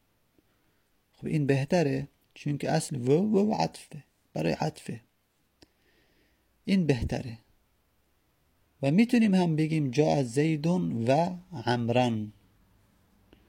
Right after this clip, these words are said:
یعنی وو بگیم، وو معیت عمران،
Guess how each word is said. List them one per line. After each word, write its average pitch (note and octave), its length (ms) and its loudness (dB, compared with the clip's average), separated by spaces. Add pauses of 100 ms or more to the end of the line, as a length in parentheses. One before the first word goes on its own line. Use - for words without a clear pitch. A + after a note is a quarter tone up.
(240)
یعنی A#2+ 160 -2
وو D3 300 4
بگیم، D3 520 -4 (420)
وو C3+ 200 2
معیت A#2+ 600 0
عمران، C#3+ 580 0